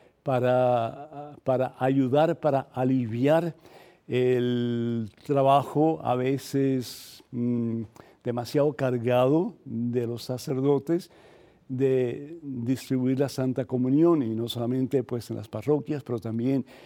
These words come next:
en diferentes misiones y en diferentes hospitales y, eh, en fin, en ancianatos, en un montón de lugares, ¿no? Entonces, ah, los ministros extraordinarios de la Eucaristía son, mm, pues,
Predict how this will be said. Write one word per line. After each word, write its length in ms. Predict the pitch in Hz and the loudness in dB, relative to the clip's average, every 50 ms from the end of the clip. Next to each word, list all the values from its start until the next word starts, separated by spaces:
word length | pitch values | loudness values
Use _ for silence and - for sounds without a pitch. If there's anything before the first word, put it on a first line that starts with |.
| - - _ | -20 -16 _
en 140 | - 123 123 | -4 -2 -2
diferentes 600 | 120 113 - 123 120 123 127 123 - 127 113 - | -2 -2 -2 -2 0 0 0 0 -2 -4 -4 -4
misiones 800 | 117 113 - - - 147 160 160 156 160 156 151 151 143 - - | -6 -6 -6 -2 2 4 4 4 4 4 2 2 0 -2 -4 -6
y 60 | 120 | -8
en 80 | 117 113 | -6 -6
diferentes 560 | 107 110 104 - 110 113 107 107 117 - - | -8 -8 -8 -8 -8 -8 -8 -8 -10 -10 -10
hospitales 960 | 113 - - - 104 - _ - 139 147 156 156 151 147 143 143 131 - - | -10 -10 -12 -14 -14 -8 _ 0 2 4 4 4 4 2 0 -2 -4 -6 -8
y, 180 | 120 117 110 104 - - - - - - _ | -6 -6 -6 -8 -12 -18 -20 -20 -20 -20 _
eh, 200 | - 113 110 - - | -10 -8 -8 -6 -6
en 160 | - 123 117 | -6 -6 -6
fin, 340 | - - 156 190 185 165 151 | -4 -2 -2 0 0 -2 -2
en 640 | - - 123 123 120 120 117 117 127 123 120 - | -2 -2 -2 -2 -2 -2 -4 -6 -8 -8 -10 -8
ancianatos, 840 | - 123 123 - - - 113 110 120 147 160 147 - 147 147 139 - | -8 -8 -8 -8 -8 -8 -6 -2 0 0 0 0 0 -2 -2 -2 -4
en 60 | 131 | -2
un 140 | 123 127 131 | -2 -2 -2
montón 400 | 127 127 123 - 135 131 123 120 | -2 -4 -4 -4 -4 -4 -2 -4
de 100 | 117 117 | -4 -4
lugares, 540 | 117 117 113 120 127 135 123 117 107 101 123 | -4 -4 -4 -2 -2 -4 -4 -4 -6 -4 -2
¿no? 160 | 139 160 160 - - - - - - - - - - - - - - | 0 0 -2 -4 -10 -20 -20 -20 -20 -20 -20 -20 -16 -14 -12 -4 -2
Entonces, 640 | 160 156 151 180 175 175 180 190 185 180 175 - | 0 2 4 4 4 4 4 4 4 4 4 2
ah, 400 | 156 156 147 143 139 131 123 131 | 2 2 4 2 2 0 -2 -4
los 320 | 139 135 127 127 127 120 - | -4 -2 -2 -2 -2 -2 -2
ministros 360 | 131 131 139 - - 180 175 | 0 0 0 0 0 -2 -2
extraordinarios 480 | 156 - 160 143 139 135 131 135 147 143 | -2 0 0 0 2 2 2 0 0 2
de 60 | 143 | 2
la 40 | 147 | 0
Eucaristía 640 | - - 123 113 - - - 143 147 - 147 - - - - - - _ _ | 0 0 -2 -4 -4 -2 2 4 4 4 2 0 -4 -16 -20 -20 -20 _ _
son, 640 | - - - - 160 160 160 165 170 175 175 - - - - _ - - - - | -14 -10 -2 2 2 4 4 2 2 0 -2 -6 -10 -16 -20 _ -20 -20 -18 -10
mm, 640 | - 131 131 131 127 127 127 123 127 123 123 123 123 117 107 - _ _ _ | -8 -4 -2 -2 0 0 0 0 0 0 -2 -2 -4 -6 -10 -16 _ _ _
pues, 720 | - - 127 123 113 - - - - - - - - _ | -6 -6 -4 -4 -6 -8 -12 -16 -16 -18 -20 -20 -20 _